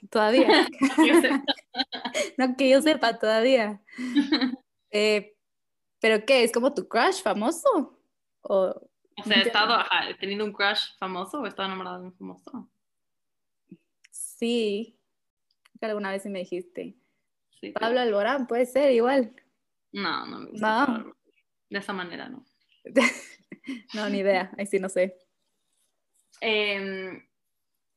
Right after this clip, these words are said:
Speaker 2: Bradley Cooper, yo
Speaker 1: Ay,
Speaker 2: creo que es
Speaker 1: justo iba a
Speaker 2: el mismo.
Speaker 1: decir ese. Ajá, justo iba a decir ese.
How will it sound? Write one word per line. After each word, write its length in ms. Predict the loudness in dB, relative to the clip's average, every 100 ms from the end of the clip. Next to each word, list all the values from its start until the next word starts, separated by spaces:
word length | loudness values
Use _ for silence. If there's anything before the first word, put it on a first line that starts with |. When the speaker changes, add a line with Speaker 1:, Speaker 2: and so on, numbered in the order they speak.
| _ _
Speaker 2:
Bradley 440 | -2 -2 0 -4
Cooper, 380 | 0 -2 2 2
yo 60 | 4
Speaker 1:
Ay, 180 | 4 2
Speaker 2:
creo 120 | -2
que 40 | -2
es 40 |
Speaker 1:
justo 260 | -4 0 0
iba 120 | 2
a 20 |
Speaker 2:
el 120 | 0
mismo. 160 | -2 -2
Speaker 1:
decir 80 | -2
ese. 400 | -2 -6 -10 -4
Ajá, 580 | -4 -2 0 0 0 -4
justo 240 | -2 0 4
iba 60 | 4
a 40 |
decir 260 | 4 4 4
ese. 360 | 2 -4 -20